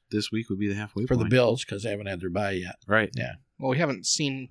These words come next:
Speaker 3: everything covid has to offer yet, so let's not get too excited. Maybe
Speaker 2: That's true.
Speaker 3: maybe we'll have an extra
Speaker 2: That's
Speaker 3: couple
Speaker 2: true.
Speaker 3: weeks. <laughs>
Speaker 1: Yeah, we,
Speaker 2: I,
Speaker 1: we,
Speaker 2: I
Speaker 1: we
Speaker 2: think
Speaker 1: got away safe this, this, this week, which is great. So.
Speaker 3: Yeah.
Speaker 2: I think the N F L would actually have to admit that they're surprised to be where we are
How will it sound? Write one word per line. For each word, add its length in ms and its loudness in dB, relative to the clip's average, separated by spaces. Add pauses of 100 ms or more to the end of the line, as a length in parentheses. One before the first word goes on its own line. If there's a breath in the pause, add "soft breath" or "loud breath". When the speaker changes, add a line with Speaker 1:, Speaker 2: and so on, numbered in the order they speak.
(100)
Speaker 3:
everything 280 -2
covid 300 0
has 140 -6
to 80 0
offer 200 0
yet, 140 -2
so 80 -2
let's 140 -2
not 100 0
get 100 -12
too 120 -2
excited. 320 2
Maybe 200 2
Speaker 2:
That's 240 4
true. 200 8
Speaker 3:
maybe 180 10
we'll 140 8
have 160 8
an 60 4
extra 180 8
Speaker 2:
That's 100 2
Speaker 3:
couple 160 8
Speaker 2:
true. 80 8
Speaker 3:
weeks. 240 4 (120)
<laughs> 120 -18
Speaker 1:
Yeah, 160 10
we, 180 2 (140)
Speaker 2:
I, 160 10
Speaker 1:
we, 80 4
Speaker 2:
I 60 10
Speaker 1:
we 60 6
Speaker 2:
think 240 6
Speaker 1:
got 120 8
away 160 4
safe 300 4
this, 240 -2 (100)
this, 320 0
this 240 2
week, 220 2
which 120 4
is 120 -2
great. 280 4
So. 80 6
Speaker 3:
Yeah. 120 6 (240)
Speaker 2:
I 100 8
think 220 0
the 120 4
N 120 8
F 160 4
L 260 8
would 120 6
actually 480 4
have 320 4
to 180 2
admit 500 -2
that 220 -4
they're 180 4
surprised 680 0
to 60 -6
be 220 -2
where 320 2
we 200 -2
are 300 -4